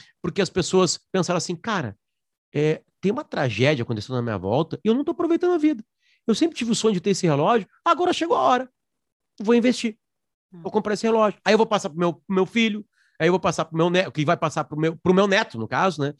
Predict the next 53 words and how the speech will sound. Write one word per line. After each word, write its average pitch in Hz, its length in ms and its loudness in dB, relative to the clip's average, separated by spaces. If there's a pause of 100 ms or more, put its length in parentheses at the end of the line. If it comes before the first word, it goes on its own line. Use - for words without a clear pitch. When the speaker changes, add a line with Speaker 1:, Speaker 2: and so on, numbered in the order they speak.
(160)
Speaker 1:
E 156 80 2
assim 180 200 2
vai 226 160 2
indo, 202 180 0
tipo - 160 -12
assim, 151 160 -2
sabe? 156 220 0 (160)
E 160 40 6
eles 185 120 4
falaram 208 100 2
assim, 190 120 -4
"Foi 208 120 4
o 202 40 4
melhor 214 320 6
número 226 380 6
de 196 140 0
venda 208 540 2 (260)
desse 185 320 2
relógio 202 540 -2 (180)
da 190 100 -2
nossa 202 200 -4
história." - 340 -4 (1040)
Eles 156 180 0
Speaker 2:
É, - 20 -8
a - 20 -8
Speaker 1:
explicaram 151 320 0
isso - 80 -6
pra 139 80 0
Speaker 2:
gente, 117 220 0
Speaker 1:
gente, - 40 -4
né? 170 280 -10
Speaker 2:
é 156 40 -14
Speaker 1:
Porque 170 220 0
soma 247 280 4
mais 247 200 6
um - 20 0
monte 247 100 4
de - 40 -4
coisa. 208 80 2
Aí - 40 2
tu - 60 -10
vai 214 120 2
numa, 220 260 2 (180)
sei 165 120 -2
lá, 170 200 0
os, 139 120 -8
eu, 131 320 -4
aí 127 160 2
eu 185 80 8
li 185 120 4
várias 160 300 2
matérias, 131 360 0
né? 113 100 -2